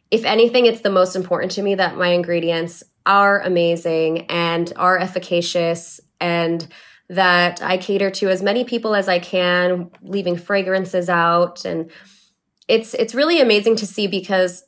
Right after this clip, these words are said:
th-, the consumer is so well educated that they even educate the brands now, letting them know what they should do, what they shouldn't have in their products. And the industry is changing because the consumer is now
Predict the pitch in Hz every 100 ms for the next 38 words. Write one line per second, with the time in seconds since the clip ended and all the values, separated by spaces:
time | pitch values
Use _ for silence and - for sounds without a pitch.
0 | - 185 175 175 175 _ _ _ 208 202
1 | 226 240 277 302 233 226 - 202 202 196
2 | 175 180 196 214 240 262 277 247 202 185
3 | 180 175 180 196 208 214 - 202 185 175
4 | - 185 185 185 - 170 165 - 175 180
5 | 175 175 175 - - - 190 190 180 170
6 | 175 180 185 170 165 165 170 - - 185
7 | 180 185 185 185 220 202 208 208 196 180
8 | 175 - 180 175 175 170 170 170 190 185
9 | 180 180 - - - - - 196 196 196
10 | 196 196 190 190 - 196 180 - 202 185
11 | 214 165 151 - 180 196 175 170 180 190
12 | 180 202 175 170 170 170 175 165 165 165